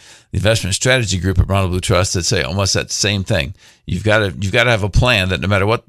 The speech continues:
is going on with the government at the time, you're gonna keep that plan. Now, that, does that mean you don't change it based on things that are going on in the government? Oh, absolutely not. You do.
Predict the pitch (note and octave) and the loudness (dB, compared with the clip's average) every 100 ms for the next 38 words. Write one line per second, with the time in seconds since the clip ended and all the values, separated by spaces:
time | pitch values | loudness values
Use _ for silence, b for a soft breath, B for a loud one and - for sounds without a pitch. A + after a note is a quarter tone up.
0 | - F2+ F#2 G2+ G2+ G2 F#2 F#2 G#2+ G2 | -6 -4 0 0 0 -2 -2 0 0 -2
1 | E2+ A2+ G#2+ F#2 E2+ F2 F2+ E2+ - G2 | -2 0 2 0 -2 -4 -4 -4 -4 -2
2 | F2+ G2 G2 E2+ G#2+ G#2 G2 - G2+ G2 | -2 0 0 0 -2 -2 -6 -8 -4 -2
3 | G#2 F#2+ G#2+ G2+ G#2 E2 A2 A2+ B2+ C#2 | -2 -2 -2 -2 -2 -2 -2 -2 -2 -2
4 | A2 A#2+ B2+ A#2 B2 A#2+ A#2+ G#2 A2 A2 | -2 0 -2 -2 -2 -2 -2 0 0 0
5 | B2 F3 D#3 D#3 D#3 C#3 - E2+ D2+ - | 0 -2 0 0 -2 -4 -2 -2 0 -4
6 | D2+ D#2 F#2 - D#2+ D#2+ D#2 | -6 -4 -6 -6 -8 -6 -8